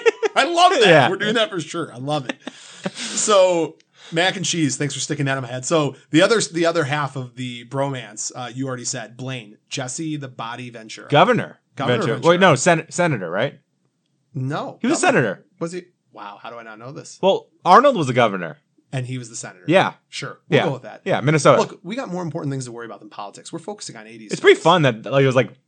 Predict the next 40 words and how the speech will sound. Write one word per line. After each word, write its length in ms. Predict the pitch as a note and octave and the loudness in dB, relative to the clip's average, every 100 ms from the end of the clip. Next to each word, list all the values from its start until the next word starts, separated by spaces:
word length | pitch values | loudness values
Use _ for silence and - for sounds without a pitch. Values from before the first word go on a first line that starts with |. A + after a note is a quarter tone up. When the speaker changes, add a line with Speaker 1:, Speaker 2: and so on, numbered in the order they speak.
| _ | _
Speaker 2:
serious 420 | - D#3 D3 C#3 | -4 0 2 2
political, 840 | C3+ C3+ B2+ B2+ B2 A2+ G#2+ F#2+ - | 0 0 0 2 2 2 0 -4 -10
you 160 | C#3 G#2 | -8 -6
know, 140 | F2 | -6
people 380 | G#2 C#3+ C#3 G2+ | 2 2 2 -2
in 40 | |
this 160 | F#2 E2+ | -4 -6
movie. 240 | G2+ G#2+ D3+ | -4 -4 -4
Speaker 1:
He 180 | F#3 F#3 | -4 -2
went 160 | D#3 C#3+ | -4 -4
a 40 | |
little 160 | C3 C3 | -8 -10
bit 100 | A#2+ | -12
off 140 | A2 | -14
the 80 | A#2 | -16
reservation, 480 | A2 G#2 G2+ - G2 | -18 -18 -20 -20 -20
but 60 | |
we'll 100 | A2 | -20
talk 180 | A#2 G#2 | -16 -14
Speaker 2:
He's 100 | G3+ | -10
Speaker 1:
about 20 | |
Speaker 2:
been 80 | A3 | -6
Speaker 1:
that 60 | D#3+ | -4
Speaker 2:
hitting 140 | F#3 | -2
the 40 | C3+ | -2
Speaker 1:
another 160 | A2 | -2
Speaker 2:
head 60 | F2 | -4
a 20 | |
Speaker 1:
time. 220 | E2 D#2+ | -4 -4
Speaker 2:
lot. 180 | D3 C3+ | -4 -4
Speaker 1:
Well, 100 | G#2+ | -2
Speaker 2:
Okay, 60 | G2+ | -4
Speaker 1:
he's, 80 | - | -6
Speaker 2:
yeah. 60 | G2+ E2+ | -8 -8
Speaker 1:
yeah. 60 | |
So 200 | - F#3+ | -6 -6
he, 340 | C#3 A3 B3+ G#3+ | -6 -4 -4 -2
um, 400 | D3+ B2+ A#2 - _ _ _ _ _ _ _ | -4 -6 -10 -20 _ _ _ _ _ _ _
his 320 | - F#3+ A#3+ - | -8 -6 -4 -6
first 720 | - - G3 C#4+ - - | -10 -12 -8 -6 -6 -10